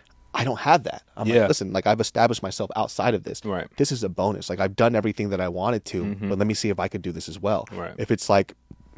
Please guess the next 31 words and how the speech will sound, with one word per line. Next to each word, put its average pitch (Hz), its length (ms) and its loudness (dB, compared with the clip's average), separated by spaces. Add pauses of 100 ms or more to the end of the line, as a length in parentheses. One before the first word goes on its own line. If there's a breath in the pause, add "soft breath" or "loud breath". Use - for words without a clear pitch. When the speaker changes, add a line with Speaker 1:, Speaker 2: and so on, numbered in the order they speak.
(100)
Speaker 1:
when 107 160 2
I, 117 80 2
when 104 160 -4
I 104 80 -2
dropped 104 260 0
my 95 100 -2
agent, 98 340 0 (1300)
you 120 80 -2
know, 110 120 2
one 107 160 2
of 104 60 2
the 98 60 2
bigger 104 300 0
conversations 101 580 -2
that 95 100 -2
we 90 100 -8
had 98 300 -2
before 95 280 -4
I 92 60 0
decided 92 400 -6
that 87 80 -4
I 87 40 -4
didn't 92 220 -6
wanna 87 160 -10
be 95 180 -6
with 120 140 -2
them 87 180 -8
was 85 160 -10
he 98 100 -8
was, 90 180 -8
like, 85 260 -10